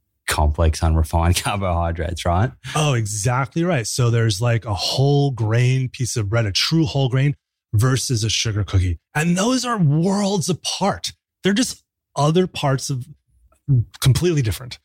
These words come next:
Speaker 2: So if you replace saturated fat with refined sugar cookies, okay, shocker,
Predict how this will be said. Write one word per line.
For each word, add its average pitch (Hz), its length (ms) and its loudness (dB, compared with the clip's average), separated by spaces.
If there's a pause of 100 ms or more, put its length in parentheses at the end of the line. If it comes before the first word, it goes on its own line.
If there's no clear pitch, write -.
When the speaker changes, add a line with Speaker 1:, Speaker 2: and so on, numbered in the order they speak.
(400)
Speaker 2:
So - 160 0
if 123 80 0
you 196 120 2
replace 196 380 -2
saturated 220 720 -2
fat 101 400 0 (240)
with 131 240 2
refined 147 840 2
sugar - 360 -2
cookies, 120 600 0 (540)
okay, 135 340 2
shocker, 123 760 0